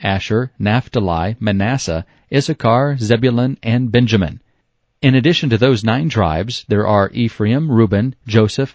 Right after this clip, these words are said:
Dan, and Levi. Most Bible teachers would view Ephraim, Dan, and Levi as the additional three to result in twelve tribes. Whatever the case, God is free to readjust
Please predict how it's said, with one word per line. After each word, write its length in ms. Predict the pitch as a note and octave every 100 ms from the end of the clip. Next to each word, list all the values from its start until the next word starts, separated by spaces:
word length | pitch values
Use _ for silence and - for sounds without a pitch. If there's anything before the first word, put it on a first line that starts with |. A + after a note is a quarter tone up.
| A2
Dan, 440 | G#2 F#2 F2 G2+
and 220 | A#2+ A2+ B2
Levi. 520 | E3 B2 F#2+ C#2+ B1+ _ _ _ _ _ _ -
Most 320 | E3 F3+ -
Bible 260 | G2+ F#2+
teachers 400 | F#2+ G#2+ G#2+ E3+
would 140 | - A2+
view 240 | A2+ B2
Ephraim, 520 | - C3 - A#2+ C3 A2+
Dan, 320 | G#2 G2+ A2
and 160 | G2+
Levi 460 | A2 E3+ A#2 E2+ A#2+
as 360 | C3+ B2 A2 - _
the 140 | C#3 C#3
additional 500 | A#2 D#3+ - B2 G#2+
three 460 | - D3+ A2+ E2+
to 100 | -
result 420 | A#2+ A2 G#2 G2
in 100 | A2+
twelve 300 | G#2 G#2+ F#2
tribes. 520 | F2+ B2+ G#2 D2+ C#2 - - _ _ -
Whatever 320 | F#2+ C3+ F#3+
the 100 | F#3
case, 460 | - F2 G#2+ - _ _
God 220 | B2+ D3+
is 180 | F#3+ D#3
free 300 | - A#2 C3
to 120 | D3
readjust 800 | G2+ A#2+ D#3 A#2 G#2 A#2 - -